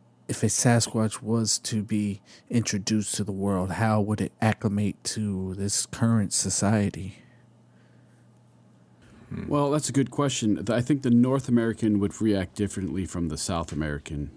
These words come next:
Speaker 3: uh,
Speaker 1: Mm-hmm.
Speaker 3: version or, uh, Central American version. Um, I could see the North American not, not adapting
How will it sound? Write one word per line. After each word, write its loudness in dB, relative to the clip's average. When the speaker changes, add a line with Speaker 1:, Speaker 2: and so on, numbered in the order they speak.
Speaker 3:
uh, -10
Speaker 1:
Mm-hmm. -12
Speaker 3:
version -6
or, -12
uh, -16
Central -4
American -6
version. -8
Um, -10
I -8
could -16
see -2
the -2
North 0
American -2
not, 2
not 2
adapting 0